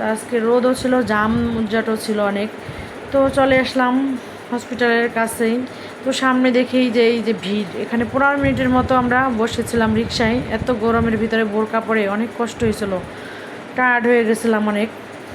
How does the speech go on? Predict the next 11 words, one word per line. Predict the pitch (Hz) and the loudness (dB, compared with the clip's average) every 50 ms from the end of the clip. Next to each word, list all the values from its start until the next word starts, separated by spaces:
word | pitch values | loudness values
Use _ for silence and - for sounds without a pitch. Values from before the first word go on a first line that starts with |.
| - - - | -14 -12 -6
তো | - 254 247 240 240 | -2 0 0 2 2
না | 240 240 240 240 | 2 2 2 2
জানি | 233 247 240 240 | 2 2 2 2
ভিতরে | 240 226 214 214 220 220 226 233 226 | 0 0 0 0 2 2 2 2 2
যে | 220 233 233 | 2 2 2
আবার | 226 220 226 233 226 | 2 2 0 0 0
কত | 233 233 233 | -2 -2 -2
সময় | 208 226 233 220 | -2 -2 0 0
বসে | 208 208 214 220 | 0 -2 -2 -2
থাকতে | 214 220 214 214 - 226 | -4 -4 -4 -4 -4 -4
হয়, | 208 208 208 208 | -2 -2 -2 -2